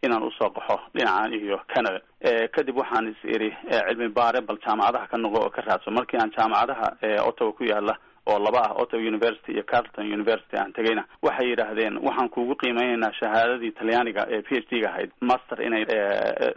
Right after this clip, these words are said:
eh, u dhiganto, oo ku tixgelin mayna inay u dhiganto P H D-da Canada inay u dhiganto." Eh, markaas ayay tale igu, eh, igu dhamaatay ah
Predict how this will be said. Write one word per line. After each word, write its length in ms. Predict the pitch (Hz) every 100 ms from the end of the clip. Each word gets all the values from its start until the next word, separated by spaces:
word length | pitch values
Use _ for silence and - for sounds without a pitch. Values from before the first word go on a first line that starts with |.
| 123
eh, 160 | - 123
u 60 | 135
dhiganto, 420 | 120 98 - 98 - _ -
oo 220 | 110 113
ku 180 | - -
tixgelin 400 | - 107 120 113
mayna 220 | 113 110
inay 160 | 120 117
u 80 | 123
dhiganto 400 | 113 104 - 104 - _
P 60 | 147
H 80 | 127
D-da 180 | 120 107
Canada 320 | 107 123 107
inay 140 | 113 110
u 40 | 110
dhiganto." 260 | 104 87 - -
Eh, 360 | 143 120 117 107
markaas 440 | 131 139 131 113 -
ayay 280 | 123 123 113 104
tale 240 | 135 110
igu, 160 | 110 120 -
eh, 380 | 120 107 101 98
igu 120 | 110
dhamaatay 400 | 120 110 101 - 120
ah 180 | 117